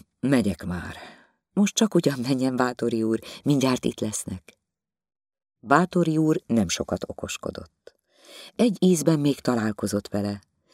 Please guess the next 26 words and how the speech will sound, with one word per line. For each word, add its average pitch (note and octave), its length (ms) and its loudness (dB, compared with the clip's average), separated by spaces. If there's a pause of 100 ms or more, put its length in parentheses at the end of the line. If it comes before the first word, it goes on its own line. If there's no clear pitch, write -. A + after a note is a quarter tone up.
(240)
véletlenül A2+ 640 4
az A2+ 180 2
utcán. F2+ 600 -6 (400)
Megint G3 360 4
mondogatta D#3+ 680 4
csak - 320 -2
úgy C#3+ 240 -2
általánosan, A#2+ 880 2
hogy A#2+ 240 4
egy C3+ 220 4
asszony D#3+ 580 0
kellene, G2+ 520 -2
egy A2 280 0
asszony. A2 680 2 (580)
Aztán, C3 360 2
amint A2 360 0
dukál, D#3+ 500 0 (260)
Ficsornéval A#2 760 2
megizentette, A#2 840 0
hogy C#3 380 -2
szívesen A#2 500 2
feleségül G2+ 680 0
venné F#2+ 320 2
Annát, F2+ 640 -4
ha - 120 -2
hozzájönne. F#2 920 -6